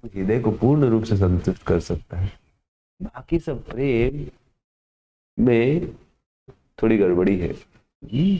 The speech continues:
तो अपनी पत्नी से वो बता सकते। अब वो जब राज सिंहासन में बैठे थे, तो फिर एक तरफ कौन आके बैठ गए? उत्तम बैठ गए, और दूसरी तरफ ध्रुव भी बैठना चाहते थे।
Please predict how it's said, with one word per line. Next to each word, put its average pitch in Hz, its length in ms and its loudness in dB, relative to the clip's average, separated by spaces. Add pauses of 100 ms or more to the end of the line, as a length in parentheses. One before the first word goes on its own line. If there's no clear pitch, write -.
तो 113 280 4
अपनी 113 180 2
पत्नी 107 320 2
से 107 120 2
वो 98 180 4
बता 87 320 2
सकते। 165 800 0 (420)
अब 131 500 0
वो 110 80 6
जब 113 180 2
राज 120 200 4
सिंहासन 110 400 2
में 101 100 0
बैठे 101 320 0
थे, 147 220 2 (180)
तो - 640 -12
फिर 110 340 0
एक 95 240 0
तरफ 101 180 -2
कौन 104 180 4
आके 104 180 2
बैठ 101 200 4
गए? 120 300 2 (240)
उत्तम 127 320 2
बैठ 127 140 4
गए, 143 380 2 (120)
और 107 120 2
दूसरी 135 260 2
तरफ 135 160 2
ध्रुव 135 260 4
भी 147 80 4
बैठना 113 320 2
चाहते 98 340 0
थे। - 160 -8